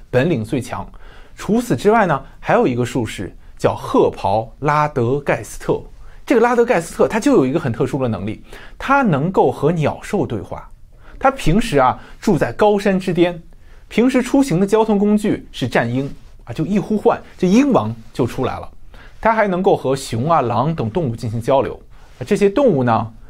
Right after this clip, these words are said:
也愿意为他作战。那么电影中出现的人物拥有和鸟兽对话的能力，在现实中是否有这样的故事呢？哎，我们中国的正史上啊，记载了好几个很有意思的故事，哎，我们今天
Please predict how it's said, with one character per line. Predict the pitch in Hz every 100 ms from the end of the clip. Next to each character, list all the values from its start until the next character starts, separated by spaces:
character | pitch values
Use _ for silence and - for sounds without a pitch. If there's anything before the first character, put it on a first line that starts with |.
| -
也 | 113
愿 | 113 190 151 135
意 |
为 | 131 104
他 | -
作 | 110 104
战。 | - - - - - -
那 | 208
么 | 214
电 | 208 277 277 180
影 | 123 101
中 | 156 196
出 | 208 165
现 | 170
的 | 123
人 | 104 101
物 | 120 117
拥 | 127 170
有 | 160
和 | 98 143
鸟 | 127 -
兽 | 143
对 | 131 160
话 | 107 139
的 | 110
能 | 95 101
力， | 110 - - - - -
在 | -
现 | 254 - 330 220
实 | -
中 | 131 151 160 -
是 | - 208
否 | 160
有 | 160 104
这 | 151
样 | 131
的 | 123
故 | 180
事 | 120 107
呢？ | 92 - - - - - - -
哎， | 123 214 262 - - - -
我 | 170
们 | 240
中 | 285 311
国 | 226
的 | 247
正 | 294 285
史 | 160 127
上 | 131
啊， | 127 127
记 | 131 196
载 | 135
了 | 123
好 | - 156 269
几 | 277
个 | 123 117
很 | 110 - 160
有 | 156
意 | 139
思 | 127 -
的 |
故 | - 135
事， | - 98 -
哎， | 156
我 | 143
们 | 135
今 | 143 180
天 | 185 180